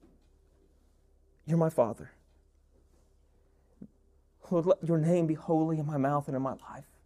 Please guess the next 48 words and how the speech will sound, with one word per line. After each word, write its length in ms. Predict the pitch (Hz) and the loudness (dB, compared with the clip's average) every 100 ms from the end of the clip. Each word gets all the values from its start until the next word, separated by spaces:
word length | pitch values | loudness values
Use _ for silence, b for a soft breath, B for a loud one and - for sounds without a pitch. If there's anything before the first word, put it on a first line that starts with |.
| _ _ _ _ - - | _ _ _ _ -20 -8
God, 160 | 190 | 2
let 160 | 220 226 | 2 6
your 280 | 220 269 294 | 8 10 8
kingdom 380 | - 269 254 220 | 6 8 10 10
come 220 | 226 208 | 6 8
first. 280 | 196 165 B B 202 | 6 6 B B -2
Uh, 60 | 262 | 2
let 240 | 233 262 262 | 10 10 10
me 140 | 330 | 12
go 180 | 240 254 | 12 12
to 80 | 233 | 12
the 100 | 214 | 10
background 460 | 190 196 185 180 | 12 10 10 8
as 180 | 175 156 | 8 6
where 220 | 175 202 | 8 10
I 140 | 190 190 | 10 8
belong, 440 | 180 180 175 165 - | 8 8 6 4 6
and 140 | 214 | 8
your 180 | 240 311 | 10 8
kingdom 400 | - 269 240 220 | 8 10 10 10
first, 340 | 208 196 180 | 10 10 10
and, 140 | 208 202 311 | 8 6 8
and 140 | 247 | 10
your 260 | 247 294 311 | 12 12 12
will 160 | 277 | 12
be 120 | 240 220 | 12 10
done, 280 | 208 196 B - | 10 10 B 8
all 200 | 247 269 | 12 12
those 220 | 262 247 | 12 8
things. 260 | 208 202 | 4 6
And 120 | 208 208 | 6 6
God, 220 | 185 208 | 6 6
after 280 | 214 202 185 | 4 6 8
all 140 | 175 | 8
that, 320 | 160 165 - - _ _ _ _ _ _ _ _ _ _ _ _ _ _ - | 8 4 2 -6 _ _ _ _ _ _ _ _ _ _ _ _ _ _ -14
can 120 | 185 | -8
I 80 | 180 | -4
petition 480 | 190 - 175 180 147 | -2 2 0 0 -2
that 120 | - | -2
you 220 | 151 180 | -2 -4
give 240 | 151 170 | -4 -4
me 160 | 151 151 | 0 2
what 160 | 139 - | 2 0
I 120 | 151 | -2
need 280 | 147 160 156 | -2 -2 -4
for 80 | |
this 200 | 127 160 | -2 -2
day? 280 | - 131 151 | -2 -4 -4